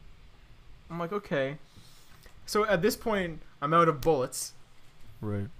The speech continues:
Speaker 1: And I'm just kinda like, finger guns. "Do you have a phone?" <laughs>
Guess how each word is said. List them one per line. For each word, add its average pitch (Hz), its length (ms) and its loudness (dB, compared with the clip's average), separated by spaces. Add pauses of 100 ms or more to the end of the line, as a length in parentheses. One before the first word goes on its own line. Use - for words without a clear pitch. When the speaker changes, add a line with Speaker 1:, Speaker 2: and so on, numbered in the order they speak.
(280)
Speaker 1:
And 147 100 0
I'm 156 140 2
just 160 200 0
kinda 165 240 6
like, 147 380 0 (1500)
finger 151 380 0
guns. 139 640 0 (1400)
"Do 165 100 0
you 170 120 8
have 180 140 8
a 175 60 6
phone?" 226 520 2 (840)
<laughs> - 80 6